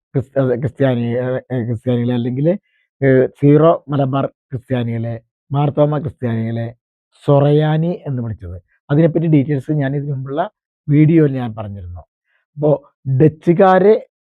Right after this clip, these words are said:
തിരിച്ചറിയാൻ വേണ്ടിയിട്ട്, ലത്തീൻ സഭയിൽ നിന്ന് വേറിട്ടറിയാൻ വേണ്ടി സൊറയാനി എന്ന് വിളിച്ചു. എന്നാൽ, ഏ, ലത്തീൻ സഭയും അതോടൊപ്പം തന്നെ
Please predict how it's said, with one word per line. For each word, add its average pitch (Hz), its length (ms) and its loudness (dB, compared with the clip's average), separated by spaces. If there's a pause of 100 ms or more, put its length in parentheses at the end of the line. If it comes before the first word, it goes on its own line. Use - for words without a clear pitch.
(480)
തിരിച്ചറിയാൻ 156 640 2
വേണ്ടിയിട്ട്, 147 560 -4 (160)
ലത്തീൻ 139 320 -8
സഭയിൽ 156 260 0
നിന്ന് 143 140 -4
വേറിട്ടറിയാൻ 139 640 -4
വേണ്ടി 120 300 -14 (460)
സൊറയാനി 160 520 2
എന്ന് 131 420 -6
വിളിച്ചു. 120 580 -8 (640)
എന്നാൽ, 160 440 0 (720)
ഏ, 143 40 -2
ലത്തീൻ 135 540 -4
സഭയും 180 540 0 (580)
അതോടൊപ്പം 156 640 0
തന്നെ 123 420 -6